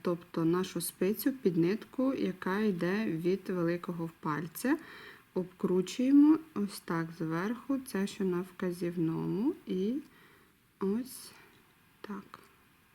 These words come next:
Одна петля. Далі другу петлю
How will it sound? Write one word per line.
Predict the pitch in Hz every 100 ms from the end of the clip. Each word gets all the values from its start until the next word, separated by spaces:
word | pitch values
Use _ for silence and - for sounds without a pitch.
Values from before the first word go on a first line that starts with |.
| - - - - _ -
Одна | 196 190 175 151 -
петля. | - - - - - - - - - -
Далі | 185 202 285 330 214 - - _ -
другу | 175 165 180 175 196 240 302 - - _ - -
петлю | 214 208 214 208 226